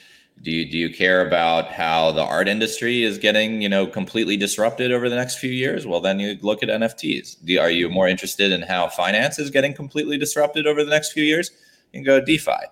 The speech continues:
Or if you wanna see, you know, if you're interested in how governance is going to get disrupted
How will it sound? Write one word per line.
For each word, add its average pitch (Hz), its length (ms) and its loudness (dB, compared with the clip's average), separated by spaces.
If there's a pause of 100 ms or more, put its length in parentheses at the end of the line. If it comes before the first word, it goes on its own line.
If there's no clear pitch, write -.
(400)
Or 98 200 6
if 98 100 4
you 101 140 4
wanna 104 260 4
see, 104 300 2
you 92 120 0
know, 95 140 4
if 92 120 0
you're 98 100 2
interested 98 400 -2
in 92 100 0
how 92 540 -2
governance 123 500 -2
is 165 100 -6
going 156 180 -2
to 151 60 -2
get 147 180 0
disrupted 151 600 0